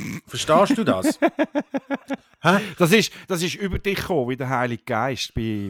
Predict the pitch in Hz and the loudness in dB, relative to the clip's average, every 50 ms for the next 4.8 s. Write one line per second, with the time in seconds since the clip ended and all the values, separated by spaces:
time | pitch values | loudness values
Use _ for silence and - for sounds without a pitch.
0 | - - 107 104 101 - - 113 107 107 131 156 156 165 120 120 120 160 156 151 | -6 -6 -6 -6 -6 -6 -4 -4 -2 0 2 2 2 4 4 4 4 6 6 6
1 | 127 - 180 190 185 180 196 202 180 - - - 170 170 170 170 - 196 185 180 | 6 6 6 6 6 6 4 4 4 4 2 2 4 6 6 6 6 4 2 0
2 | - - 175 - - 208 220 220 202 202 - 185 175 175 165 156 185 233 - - | 0 -4 -8 -2 0 2 2 2 2 0 2 4 6 6 6 6 6 4 4 6
3 | 262 247 233 220 233 226 233 233 233 240 - 226 - - 247 240 240 240 254 254 | 6 6 6 6 6 6 6 4 4 0 -4 -4 0 2 6 6 8 8 8 8
4 | 269 262 214 165 135 160 160 160 165 165 160 165 - 170 180 | 8 8 6 6 4 4 4 4 4 4 0 -2 0 2 2